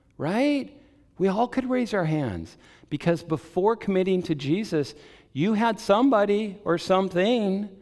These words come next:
that you were married to. And right now, if you're still married to something,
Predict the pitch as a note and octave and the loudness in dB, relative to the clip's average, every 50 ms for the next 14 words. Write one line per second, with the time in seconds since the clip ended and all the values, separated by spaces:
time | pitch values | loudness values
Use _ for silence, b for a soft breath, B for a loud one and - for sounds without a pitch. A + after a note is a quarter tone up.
0 | b b b b b b b b - D#3+ E3+ F#3 F3+ F#3 G3 G#3 G#3 G#3 G3+ G#3+ | b b b b b b b b 0 0 2 2 2 2 2 2 2 0 0 0
1 | A#3+ D4+ D4+ C#4+ - - - D3+ G2+ D2+ B1+ - - - - _ _ _ b b | 0 0 0 -2 -2 -2 -4 -2 -2 -4 -6 -10 -16 -20 -20 _ _ _ b b
2 | b b b b b b b b C#3+ D#3+ F3 F3+ F#3 G3 A3 A3 G#3 G#3 A3 B3 | b b b b b b b b 2 2 4 4 4 4 2 0 0 2 2 4
3 | C4+ B3+ A#3 G3+ - D#3+ E3 D#3+ D#3+ - - F#3+ G3+ G3+ G3 G3 G#3 G#3+ G#3 F3 | 4 4 2 2 2 2 0 0 0 0 0 2 2 2 2 2 2 0 0 0
4 | F3 E3+ - - F3 F#3 F#3+ F#3 F#3 - G3 A3+ B3 A#3 G#3 G3 F#3+ F#3 F#3+ G3 | -2 -2 0 2 2 2 2 2 0 0 2 2 2 2 2 0 0 0 0 -2
5 | G3+ G3 | -4 -6